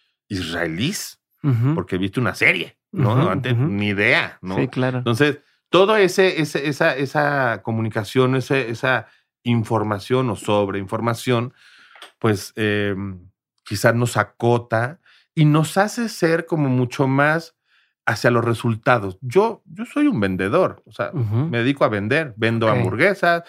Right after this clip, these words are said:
Speaker 1: vendo diamantes, cuartos de hotel, teléfonos celulares, pero estoy vendiendo
Speaker 2: Ujú.
Speaker 1: dentro de una estructura
Speaker 2: Pero vendes
Speaker 1: de
Speaker 2: a dos, tú
Speaker 1: ventas.
Speaker 2: vendes a dos lados. Tú vendes,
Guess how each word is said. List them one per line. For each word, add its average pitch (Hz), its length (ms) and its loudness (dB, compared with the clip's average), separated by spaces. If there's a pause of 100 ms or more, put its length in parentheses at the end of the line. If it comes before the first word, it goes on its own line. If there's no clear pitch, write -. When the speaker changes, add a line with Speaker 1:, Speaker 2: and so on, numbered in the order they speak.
(220)
Speaker 1:
vendo 107 320 0
diamantes, 131 640 2
cuartos 101 380 0
de 90 100 -6
hotel, 127 480 0 (260)
teléfonos 101 500 -2
celulares, 139 760 0 (560)
pero 92 180 -8
estoy 151 240 -2
vendiendo 117 640 -2 (200)
Speaker 2:
Ujú. 120 440 0 (320)
Speaker 1:
dentro 101 440 0
de 107 120 4
una 135 240 4
estructura 135 460 0
Speaker 2:
Pero 139 80 6
vendes 139 180 6
Speaker 1:
de 165 60 4
Speaker 2:
a - 40 4
dos, 143 80 6
tú 139 80 6
Speaker 1:
ventas. 139 200 2
Speaker 2:
vendes 190 280 2
a 147 40 2
dos 135 160 2
lados. 135 540 2 (500)
Tú 135 120 0
vendes, 147 460 4